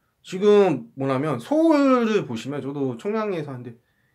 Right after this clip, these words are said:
저기 뭐 압구정 가고 뭐 왔다 갔다 할 때도 많고, 뭐 바깥에 왔다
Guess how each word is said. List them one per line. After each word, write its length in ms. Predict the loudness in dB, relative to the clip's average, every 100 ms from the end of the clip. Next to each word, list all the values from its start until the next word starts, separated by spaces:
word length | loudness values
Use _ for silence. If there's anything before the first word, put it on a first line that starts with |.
| _ _ _ _
저기 320 | -8 -4 -2
뭐 280 | -2 -4 -6
압구정 420 | -8 -6 -2 0
가고 260 | 0 -2 -8
뭐 180 | -10 -10
왔다 220 | -6 -6
갔다 180 | -6 -6
할 40 |
때도 160 | -6 -6
많고, 800 | -8 -14 -12 -10 -8 -10 -12 -18
뭐 240 | -18 -18 _ _ _
바깥에 320 | -16 -12 -12 -14 _ _ _ _
왔다 200 | -10 -2